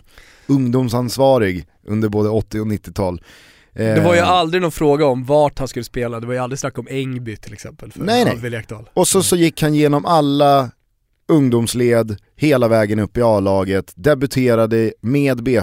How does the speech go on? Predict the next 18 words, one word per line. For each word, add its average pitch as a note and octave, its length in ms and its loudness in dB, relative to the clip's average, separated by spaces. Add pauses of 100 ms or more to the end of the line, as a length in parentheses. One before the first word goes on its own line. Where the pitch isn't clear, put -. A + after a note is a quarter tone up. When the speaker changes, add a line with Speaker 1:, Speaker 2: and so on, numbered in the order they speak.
Speaker 1:
P G#2 80 -4 (140)
i A2 140 -2
Allsvenskan F#2+ 720 -4
tjugohundrasju, F#2 840 -4 (1000)
gjorde A#2+ 360 2
väl A2+ 160 4
ett A2 320 -4
år G#2 200 0
till F#2+ 440 -4 (140)
och G2+ 160 -8
sen G2+ 200 -4
så F2+ 520 -4
stack - 360 -12
han E2+ 260 -6
två - 280 -8
veckor F2 240 -8
efter - 180 -12
studenten. - 440 -14